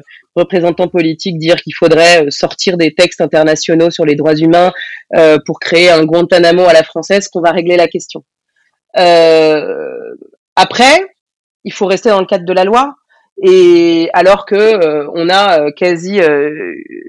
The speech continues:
un projet de loi, euh, antiterroriste qui a été voté, euh, chaque année depuis vingt ans,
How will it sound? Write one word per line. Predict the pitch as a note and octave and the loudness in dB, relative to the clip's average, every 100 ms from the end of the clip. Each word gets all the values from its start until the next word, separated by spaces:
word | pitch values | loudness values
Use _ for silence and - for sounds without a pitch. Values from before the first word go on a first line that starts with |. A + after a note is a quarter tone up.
| - - - _ - | -20 -20 -20 _ -2
un | G#3 | 0
projet | G3+ G3+ F3+ F#3 | 2 0 0 0
de | |
loi, | F#3+ G3+ G3+ F#3+ D#3+ | 2 4 6 4 2
euh, | |
antiterroriste | F3 - - F#3+ F3 F#3 - | -2 -6 -6 -4 -2 -4 -6
qui | F3+ | -6
a | |
été | D#3+ - E3+ | -4 -4 -2
voté, | F3 E3+ G3 F#3+ | -2 -2 -2 0
euh, | D#3+ | -2
chaque | - F3 F3+ | -4 -2 -2
année | F3+ F3+ | -2 -2
depuis | D#3+ - | -6 -6
vingt | E3 E3 E3 | -2 -2 0
ans, | G3+ B3 | 0 0